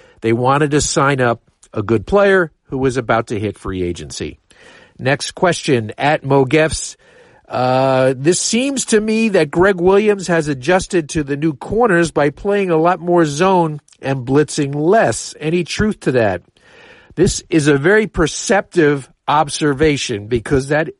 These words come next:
is exactly what's been going on. Let me throw out a couple of numbers for you. In the first nine games, first nine weeks of the season,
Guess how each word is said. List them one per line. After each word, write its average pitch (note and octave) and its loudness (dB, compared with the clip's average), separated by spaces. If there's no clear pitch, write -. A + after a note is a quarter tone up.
is D3 -4
exactly B2+ 0
what's G#2+ 0
been G#2+ -6
going G#2 2
on. F#2 -4
Let D#3 0
me F#3+ -4
throw F3 2
out D#3+ 2
a B2+ -6
couple D3 -4
of C#3+ 0
numbers A2+ -6
for F#2+ -6
you. F2 -8
In A#2 -4
the A#2+ 0
first - 0
nine D#3 -2
games, D#3+ 0
first D3+ 0
nine D3 0
weeks D3+ 2
of C#3+ 0
the B2+ 2
season, D#3 -2